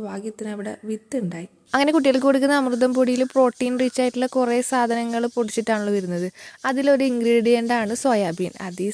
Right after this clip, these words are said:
സെയിം സംഭവം തന്നെയാണ്. എൻ്റെ എല്ലാ കാര്യവും ഇങ്ങനെ തന്നെയാണ്. കുറേ കാത്തിരിപ്പും സ്റ്റോറിയും ഒക്കെ ഉണ്ടാവും. Finally കുക്ക് ചെയ്യാൻ പാകത്തിനുള്ള സോയാബീൻ കയ്യിൽ കിട്ടി. സാധാരണയായിട്ട് എല്ലാവരും ബീൻസ്, പയർ ഇതൊക്കെ കുക്ക് ചെയ്യാൻ,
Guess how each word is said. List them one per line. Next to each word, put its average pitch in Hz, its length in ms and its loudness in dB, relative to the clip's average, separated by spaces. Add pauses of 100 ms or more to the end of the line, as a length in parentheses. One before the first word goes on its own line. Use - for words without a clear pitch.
സെയിം 233 240 -4 (100)
സംഭവം 240 400 -4
തന്നെയാണ്. 240 320 -4 (300)
എൻ്റെ 277 180 8
എല്ലാ 294 220 6
കാര്യവും 269 220 4
ഇങ്ങനെ 240 260 0
തന്നെയാണ്. 202 300 -4 (120)
കുറേ 214 160 -2 (140)
കാത്തിരിപ്പും 196 680 -6
സ്റ്റോറിയും 208 480 -4
ഒക്കെ 226 260 -6
ഉണ്ടാവും. 170 240 -10 (200)
Finally 247 520 0 (540)
കുക്ക് 269 340 -2
ചെയ്യാൻ 233 200 0 (100)
പാകത്തിനുള്ള 202 520 -6 (140)
സോയാബീൻ 190 460 -8 (120)
കയ്യിൽ 214 360 -4
കിട്ടി. - 160 -16 (380)
സാധാരണയായിട്ട് 277 680 0
എല്ലാവരും 233 360 -4 (400)
ബീൻസ്, 233 420 -2 (200)
പയർ 226 340 0 (300)
ഇതൊക്കെ 240 320 -4 (100)
കുക്ക് 247 320 -6
ചെയ്യാൻ, 208 180 -6